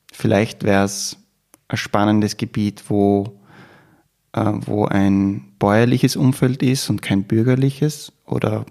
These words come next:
gar, wo, wo gar vielleicht Versicherungen oder Banken schon,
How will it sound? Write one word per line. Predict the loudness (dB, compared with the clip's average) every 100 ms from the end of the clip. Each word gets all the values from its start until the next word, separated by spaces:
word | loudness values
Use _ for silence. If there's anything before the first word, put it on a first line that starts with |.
| -2
gar, | 2 4 2 0 -8 _ _ _ -6
wo, | -4 -2 -4 -8 _ _ -20 -20 -20 _ _
wo | -12 -8
gar | -4 -2
vielleicht | -2 -4 -4
Versicherungen | -4 -2 0 2 2
oder | 0
Banken | -2 -2 0 0 -2
schon, | 0 2 2 2 0